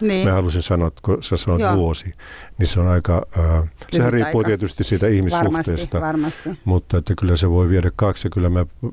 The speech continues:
Speaker 2: luulisin, että vaikka se veisi viisikin, niin jos mä ajattelen esimerkiksi mun, mun ä-,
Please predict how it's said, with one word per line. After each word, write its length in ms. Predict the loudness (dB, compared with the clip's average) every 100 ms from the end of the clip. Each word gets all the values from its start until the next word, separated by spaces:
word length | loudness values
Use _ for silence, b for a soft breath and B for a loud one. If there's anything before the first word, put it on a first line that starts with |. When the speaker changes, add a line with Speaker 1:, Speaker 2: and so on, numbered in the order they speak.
| -12 -20 -14 -2
Speaker 2:
luulisin, 340 | 2 4 2
että 100 | 2
vaikka 220 | 0 0 2
se 80 |
veisi 240 | 2 2 2
viisikin, 540 | 2 2 0 -2 0
niin 260 | 0 0 -2 -8 B B B B B -2
jos 120 | 0
mä 60 |
ajattelen 340 | 2 2 0 0
esimerkiksi 180 | 0 0
mun, 220 | 2 2
mun 180 | 2
ä-, 40 | 2